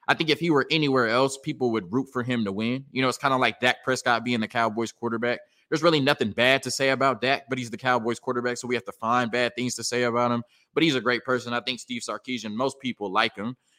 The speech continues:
And I think most people acknowledge that although he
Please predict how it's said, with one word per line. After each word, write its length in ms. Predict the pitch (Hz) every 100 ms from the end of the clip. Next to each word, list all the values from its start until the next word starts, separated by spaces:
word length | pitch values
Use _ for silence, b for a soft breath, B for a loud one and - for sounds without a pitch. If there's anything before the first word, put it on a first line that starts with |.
| _ -
And 120 | 147
I 20 |
think 180 | 156 143
most 280 | 131 156 147
people 300 | 147 131 -
acknowledge 640 | 120 104 107 113 131 120 -
that 400 | 117 117 110 - _ _ -
although 360 | 143 139 135
he 220 | 120 139